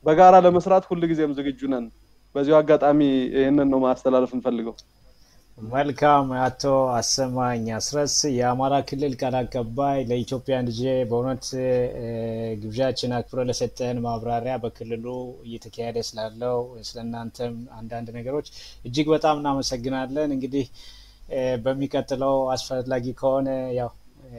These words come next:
Speaker 2: እንደምንጋብዝህ ባለሙሉ ተስፋ ነን።
Speaker 1: ችግር የለውም። እ፣ በተቻለ መጠን መረጃዎችን፣ እ፣ ለህዝብ የማድረሻ አንድ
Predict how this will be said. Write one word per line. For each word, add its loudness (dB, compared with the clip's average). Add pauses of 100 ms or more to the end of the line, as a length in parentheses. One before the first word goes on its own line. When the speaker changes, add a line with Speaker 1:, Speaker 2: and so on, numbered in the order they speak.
(240)
Speaker 2:
እንደምንጋብዝህ -8
ባለሙሉ -10
ተስፋ -12
ነን። -20 (1300)
Speaker 1:
ችግር 6
የለውም። 10
እ፣ 10 (260)
በተቻለ 6
መጠን 4
መረጃዎችን፣ 4
እ፣ 2 (340)
ለህዝብ 2 (280)
የማድረሻ 8
አንድ 6